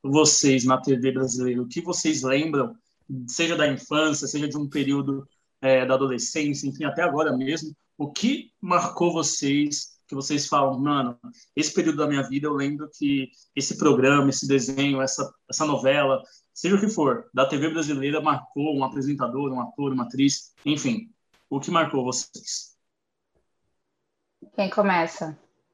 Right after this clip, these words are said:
Speaker 2: Eu começo ou
Speaker 1: Vocês falam.
Speaker 2: qualquer um? Então, eu vou falar dos, do programa mais importante da T V brasileira, um programa que agregou muito pra sociedade, que é o programa do João Kleber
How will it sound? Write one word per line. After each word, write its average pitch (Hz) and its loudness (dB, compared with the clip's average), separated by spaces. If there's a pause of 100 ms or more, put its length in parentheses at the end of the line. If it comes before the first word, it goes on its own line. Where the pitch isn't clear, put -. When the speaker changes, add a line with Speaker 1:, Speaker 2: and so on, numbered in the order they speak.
(140)
Speaker 2:
Eu 170 4
começo 240 4
ou 202 6 (1120)
Speaker 1:
Vocês - -6
falam. 190 2
Speaker 2:
qualquer 190 4
um? 302 4 (580)
Então, 196 4
eu 202 6
vou 285 4
falar 226 6
dos, 226 2
do 254 -8 (180)
programa 240 6
mais 247 6
importante 277 4
da 226 4
T 220 2
V 190 2
brasileira, 185 0
um 185 0
programa 185 0
que 208 0
agregou 185 2
muito 202 0
pra 208 -2
sociedade, 175 -2
que 240 0
é 240 4
o 247 0
programa 240 2
do 240 -2
João 262 0
Kleber 156 2